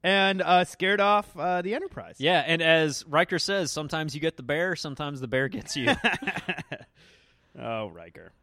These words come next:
Speaker 2: But now we're kinda ending on a happy note because we're back in ten forward, and the wedding is, uh, going on. Or, uh,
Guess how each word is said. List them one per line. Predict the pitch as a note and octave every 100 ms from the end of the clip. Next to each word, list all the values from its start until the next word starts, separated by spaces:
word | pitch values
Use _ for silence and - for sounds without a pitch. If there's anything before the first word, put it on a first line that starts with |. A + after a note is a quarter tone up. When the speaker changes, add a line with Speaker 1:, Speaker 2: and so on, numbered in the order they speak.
| _ _ _
Speaker 2:
But | E3
now | A3+ B3+ A#3+
we're | F3 F#3
kinda | A#3 F#3
ending | E3+ F3 E3+
on | D#3
a |
happy | C#3+ G#3+ A3
note | C#3+ A#2
because | C3 - C3+ C3 A2+
we're | B2 B2
back | C3+ D#3
in | F3
ten | D#3+ D3+
forward, | - F#2+ F#2+ -
and | B2+
the | B2
wedding | B2+ C3 C3 B2+ A#2+ _
is, | A#2+ G#2+ G#2 G#2 G2 - - _ _ _ _
uh, | A2 G#2 G2+ G2+
going | G2 A#2 A2
on. | G2 F2 F2 _ -
Or, | E3+ E3+ C3+
uh, | D3 C#3